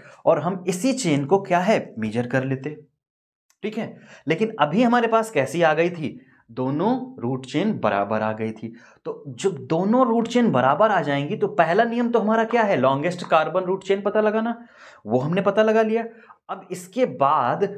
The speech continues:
अगर रूट चेन बराबर हो गई तो उस केस में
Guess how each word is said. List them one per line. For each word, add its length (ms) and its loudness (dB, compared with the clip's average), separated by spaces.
अगर 420 2
रूट 320 -2
चेन 380 -2
बराबर 580 2
हो 220 -2
गई 180 -6
तो 60 -12
उस 420 -12
केस 540 -2
में 500 -2